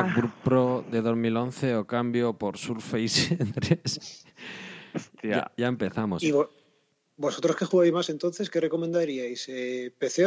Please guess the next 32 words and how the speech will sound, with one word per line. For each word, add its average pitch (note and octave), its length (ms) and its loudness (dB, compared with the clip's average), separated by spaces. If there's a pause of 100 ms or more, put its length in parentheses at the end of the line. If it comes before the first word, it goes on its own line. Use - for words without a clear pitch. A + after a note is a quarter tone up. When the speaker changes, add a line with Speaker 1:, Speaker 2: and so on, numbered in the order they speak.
Speaker 3:
o D3 680 2 (140)
portátil, D#3 460 0
o - 20 -6
sea, C#3+ 160 0
sobremesa D3 520 0 (200)
o, D3 280 0 (680)
o C3+ 140 0
portátil? B2+ 520 0 (520)
Speaker 2:
¿Para G#2+ 160 2
jugar? - 420 -2 (460)
Speaker 3:
Sí. C3+ 300 -4 (400)
Speaker 2:
Hostia, - 340 -10
yo E2+ 140 -8
es F2 120 -12
que F#2+ 260 -2
Speaker 3:
Porque E2 180 6
ta-, D#2 140 4
es - 520 -16
que F#3 60 4
hay F#3 40 4
mucha F3 180 2
gente F#3+ 200 0
que F3+ 100 6
a D#3 60 2
mí E3 120 -2
me F3+ 120 0
pregunta G3 600 0 (180)
a D#3 100 -6
jugar, E3+ 400 0
eh, C#3+ 460 -2 (680)
eh, C3 280 0
portátil. D#3 520 0